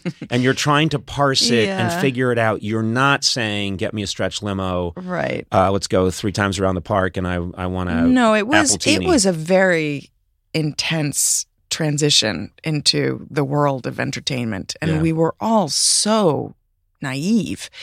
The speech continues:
Speaker 1: Um, you know, I got this show, my so-, I mean, I, I knew that I wanted to explore this acting thing.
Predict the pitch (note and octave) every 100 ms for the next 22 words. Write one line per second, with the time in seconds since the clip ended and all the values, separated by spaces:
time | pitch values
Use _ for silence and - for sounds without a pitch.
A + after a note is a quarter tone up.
0 | - - - - - E3 D3+ D3+ D3 -
1 | _ _ _ _ - F3+ E3 D3+ D3+ -
2 | C#3 C#3 - D#3+ - E3+ - - D3 D3+
3 | E3+ E3+ D3+ - - A3 B3 A#3+ C4+ D4+
4 | - _ - A3 B3 A#3+ A#3+ A3+ G#3+ G3
5 | F3 E3+ E3+ - E3 D3+ D3 - - D#3+
6 | - E3 D#3 D#3 - D3+ C#3 - C#3 C#3
7 | C3 C3+ D3